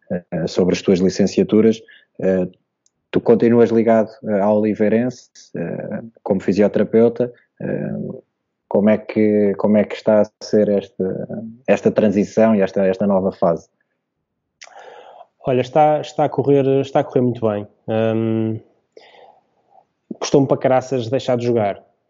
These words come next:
Speaker 2: ok? Eu não, não nego.
Speaker 1: Claro.
Speaker 2: Eh, eu durante muito tempo não, não, não ia ver jogos, eh, ve-, vejo jogos na televisão. A televisão não, não me, não, não me, não me atrapalha tanto, mas ir ao pavilhão ao Salvador
Speaker 1: Não sei se
Speaker 2: Machado.
Speaker 1: não sei se viste o,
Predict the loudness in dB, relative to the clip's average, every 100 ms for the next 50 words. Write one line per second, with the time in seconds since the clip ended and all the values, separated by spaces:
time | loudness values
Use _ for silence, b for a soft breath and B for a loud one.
0 | _ -8 -6 -6 -12 -10 -6 -2 0 2
1 | 2 0 0 -8 -16 _ _ 0 2 2
2 | -2 -4 -4 -2 0 2 2 2 -2 0
3 | 2 2 -2 -2 0 0 -2 -4 -6 -8
4 | -12 -6 -2 -2 -2 -2 0 0 2 2
5 | 2 2 2 2 0 -10 -6 -4 -2 -4
6 | -8 -6 -4 -2 -2 2 2 2 0 0
7 | 2 2 4 2 4 4 4 2 0 -4
8 | -4 -4 -4 -6 -12 -20 _ -4 -4 -6
9 | -6 -4 -4 -6 -8 -14 _ _ _ -2
10 | 0 0 0 0 0 -4 -2 0 2 2
11 | 2 2 2 2 0 -2 0 2 2 0
12 | -2 -2 0 -2 -4 -6 -4 -4 2 2
13 | 2 2 4 2 -2